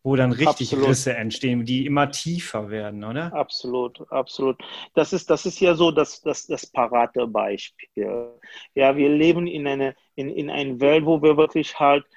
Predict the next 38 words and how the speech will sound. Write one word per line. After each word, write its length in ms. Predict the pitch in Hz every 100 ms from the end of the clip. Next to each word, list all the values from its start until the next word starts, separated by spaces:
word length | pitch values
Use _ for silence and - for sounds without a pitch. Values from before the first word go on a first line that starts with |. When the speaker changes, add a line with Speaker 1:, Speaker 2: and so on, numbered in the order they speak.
| _ _ _ _
Speaker 2:
immer 240 | 180 165 165
auf 120 | 131
die 120 | 156
Uhr 280 | 170 160 147
gucken. 400 | 165 147 185 180
Wir 140 | 156
haben 220 | 143 160 160
gar 180 | 156
keine, 340 | - 139 139 135
wir 120 | 135
nehmen, 280 | 147 165 160
wir 100 | 139
nehmen 360 | 147 175 185
keine 340 | - 175 170 165
Zeit, 420 | - - 151 175 - - -
um 120 | 143
die 80 | 139
notwendigste, 840 | 139 160 196 180 180 170 190 -
alle 240 | 170 190
einfachste 500 | 180 185 180 160 -
Sachen 380 | 139 135 135 156
im 140 | 139 131
Leben 480 | 135 147 170 190 - - -
zu 200 | 202 175
erledigen, 680 | 156 165 202 196 151 135
weil 200 | 131 139
wir 140 | 143 143
so 120 | 156
unter, 460 | 165 156 151 151 147 - -
so 200 | - 147
unter 280 | 175 143 170
Strom 380 | - - 165 156
stehen. 500 | - - 220 160 120 _ -
Ja? 320 | 117 135 139 -
Speaker 1:
Mhm. 240 | 123 117
Speaker 2:
Und, 300 | 151 147 156
ähm, 360 | 160 156 151 147 - _ -
ähm, 300 | 143 143